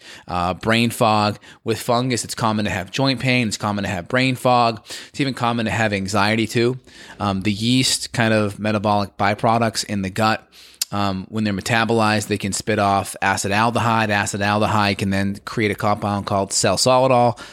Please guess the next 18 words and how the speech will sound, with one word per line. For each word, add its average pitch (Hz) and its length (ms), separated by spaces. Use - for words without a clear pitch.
Salsolinol 113 760
can 110 120
create 107 400
apoptosis 113 640
in 101 100
the 95 60
midbrain 110 480
where 98 200
it, - 100
it 101 80
can 104 160
actually 101 300
kill 113 280
off 104 240
some 104 240
of 98 140
the, 95 260
um, 92 280